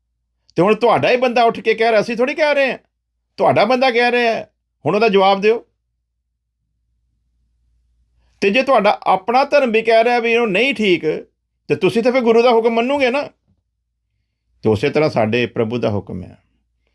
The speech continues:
ਸਾਡੇ ਪ੍ਰਭੂ ਨੇ ਆਪਣੇ ਆਪ ਨੂੰ ਇੱਕੋ ਵਾਰ ਪ੍ਰਸ਼ਾਦ ਕਰਕੇ ਚੜ੍ਹਾ ਦਿੱਤਾ ਹੈ। ਇਸ ਲਈ ਹੁਣ ਸਾਡੇ ਲਈ ਪ੍ਰਸ਼ਾਦ ਖਾਣਾ, ਸਾਡੇ ਲਈ ਪ੍ਰਸ਼ਾਦ ਖਾਣਾ ਤੇ ਗੁਨਾਹ ਠਹਿਰਦਾ ਹੈ।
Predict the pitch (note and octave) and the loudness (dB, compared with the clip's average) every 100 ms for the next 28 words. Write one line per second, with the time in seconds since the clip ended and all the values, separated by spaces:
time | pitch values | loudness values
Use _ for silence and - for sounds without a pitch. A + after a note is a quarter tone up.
0 | _ _ _ - - B2+ D3+ D3+ D3 C#3 | _ _ _ -10 -2 0 0 -2 -2 -2
1 | D#3 D#3+ - E3 - - D3 D3+ - B2+ | -6 -8 -6 -4 -4 -6 -8 -8 -4 -2
2 | A#2 A2+ A#2+ B2+ D3 - D3+ _ - G3+ | -2 -2 -6 -8 -8 -8 -12 _ -6 -4
3 | F3+ D3+ F3+ - - G#3 A2+ A2 G#2+ A2 | 0 0 -2 -6 -12 -4 -2 0 -2 -8
4 | - G#2+ G#2 - C3 B2+ C#3 C3 F#2 F2 | -4 -4 -4 -6 -8 -6 -4 -4 -4 -8
5 | G2+ F2+ - - _ _ _ _ _ _ | -10 -10 -14 -20 _ _ _ _ _ _
6 | _ _ _ _ _ _ _ _ _ _ | _ _ _ _ _ _ _ _ _ _
7 | _ _ _ _ - D3+ D3+ D#3 D#3 C3+ | _ _ _ _ -2 0 0 0 0 0
8 | B2+ B2 A2 A2 G#2+ G#2 G2+ - G2+ - | -2 -2 -2 -2 -2 -4 -8 -12 -12 -4
9 | G2 G2 F#2+ - - F2+ F2 - - _ | 0 0 -2 -10 -10 -10 -12 -16 -20 _
10 | _ _ _ _ _ _ _ - - - | _ _ _ _ _ _ _ -18 -8 -4
11 | A#2+ C#3+ D#3 C3+ G#2+ - G#2+ G#2+ G#2 G2+ | -2 0 0 0 -2 -8 -6 -4 -4 -6
12 | A2 C3 E3+ E3+ G#2+ G#2 C3+ B2+ F#2+ F#2 | -8 -10 -10 -8 -4 -2 -2 -4 -8 -10
13 | F#2+ F2 G1+ | -12 -16 -20